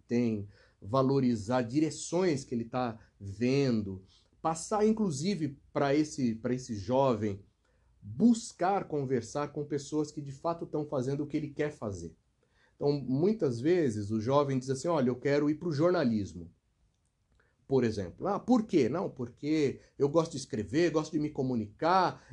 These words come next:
tenho um interesse muito grande por esporte e tudo mais." E aí eu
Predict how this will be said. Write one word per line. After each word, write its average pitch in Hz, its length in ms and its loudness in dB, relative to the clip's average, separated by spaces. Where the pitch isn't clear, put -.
tenho 160 520 2
um 143 240 0
interesse 165 480 0
muito 160 280 -4
grande 135 300 -2
por 131 200 -6
esporte 185 640 2
e - 40 -16
tudo 151 200 -6
mais." 170 280 -4
E 160 160 0
aí 165 180 2
eu 170 220 -2